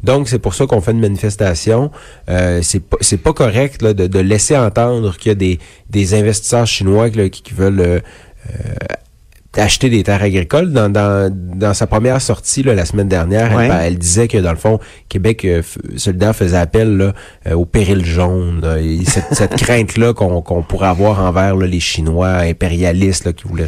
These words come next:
Speaker 1: contrôler
Speaker 2: C'est
Speaker 1: la
Speaker 2: très
Speaker 1: planète.
Speaker 2: drôle, cette affaire-là, parce que c'est sûr que chez Québec solidaire, il y a des gens qui sont, euh, rapides sur la gâchette pour dénoncer le racisme à gauche et à droite. Et là, euh, c'est comme si c'était le, l'arroseur arrosé, d'une certaine façon.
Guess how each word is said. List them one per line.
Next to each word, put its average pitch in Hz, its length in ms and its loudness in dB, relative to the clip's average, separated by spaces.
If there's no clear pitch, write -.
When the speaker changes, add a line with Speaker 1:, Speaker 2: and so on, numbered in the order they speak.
Speaker 1:
contrôler 95 340 -2
Speaker 2:
C'est 92 60 0
Speaker 1:
la 85 60 2
Speaker 2:
très 175 140 2
Speaker 1:
planète. 117 120 0
Speaker 2:
drôle, 175 200 2
cette - 180 -8
affaire-là, 113 460 0
parce 98 160 -4
que 98 340 0
c'est 110 160 -4
sûr 180 260 -2
que 123 120 -2
chez 147 200 -2
Québec 123 280 0
solidaire, 113 480 0
il 123 60 0
y 113 40 2
a 107 60 2
des 104 220 0
gens 127 240 2
qui 143 360 -2
sont, 117 520 4
euh, 90 260 2
rapides 147 420 0
sur 117 200 0
la 110 100 2
gâchette 110 560 -2
pour 127 320 2
dénoncer 120 580 2
le 131 100 0
racisme 110 600 -2
à 95 140 0
gauche 117 400 -2
et - 20 0
à 92 80 0
droite. 120 400 -2
Et 107 100 2
là, 143 440 2
euh, 95 760 -2
c'est 107 160 -4
comme 139 200 0
si 147 380 -2
c'était 131 460 0
le, 120 160 4
l'arroseur 120 440 2
arrosé, 127 520 0
d'une 107 160 0
certaine 101 340 -4
façon. - 360 -8